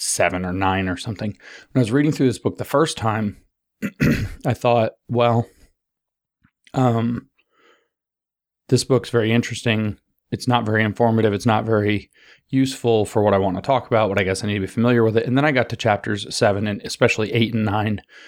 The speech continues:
and I was like, "Holy crap, I have to show people this." And then when I went through the second and third times, I started to realize,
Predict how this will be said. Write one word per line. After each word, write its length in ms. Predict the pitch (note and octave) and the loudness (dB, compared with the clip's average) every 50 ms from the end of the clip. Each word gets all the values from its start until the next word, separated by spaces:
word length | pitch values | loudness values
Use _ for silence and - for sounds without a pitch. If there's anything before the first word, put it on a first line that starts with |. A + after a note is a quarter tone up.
| - - - _ | -20 -20 -10 _
and 120 | - A#2 A2+ | -2 0 0
I 40 | |
was 100 | A2 G2 | 0 0
like, 100 | G2+ F#2+ | -2 -4
"Holy 380 | - - - B2+ A#2+ A#2+ A#2+ A2 | -4 -2 0 2 4 4 2 0
crap, 400 | - - - A2 F#2 E2 - - - - | -2 -2 0 0 0 0 -4 -6 -2 -2
I 80 | B2 | 0
have 180 | G#2+ A2+ A2 - | 2 2 0 0
to 100 | - - | -4 -8
show 180 | - - A2+ G2+ | -2 0 0 0
people 280 | - A2 G#2 - - | 0 -4 -8 -8 -10
this." 240 | - - - - - - - - - _ _ - | -12 -10 -12 -16 -16 -16 -20 -20 -20 _ _ -4
And 120 | A#2+ A#2+ B2+ | -2 0 2
then 140 | B2+ B2+ B2 | 2 2 2
when 100 | A#2+ A#2 | 2 2
I 60 | A2+ | 2
went 200 | A2 G#2+ G#2 - | 0 0 -2 -2
through 420 | A2 A2 A2 G#2+ G#2+ G#2 F#2+ - - | -2 0 0 0 0 0 -2 -4 -8
the 60 | A2+ G#2+ | -10 -4
second 340 | - C3+ A2+ - - G#2+ | -2 -2 -2 -2 -2 -4
and 120 | G#2 F#2+ - | -4 -2 0
third 220 | A#2 A2+ A2+ G#2 | 0 0 0 -2
times, 280 | - G#2+ G2+ F#2+ F2+ G2+ | -4 -4 -4 -4 -4 -8
I 60 | F#2 | -8
started 240 | - - A2+ G2+ G2 | -4 -4 -4 -2 -2
to 80 | G#2 | -4
realize, 520 | F#2+ G#2 G#2+ G#2 F#2+ F#2 F2 F2 F2 - | -2 -2 0 2 2 2 2 0 -4 -8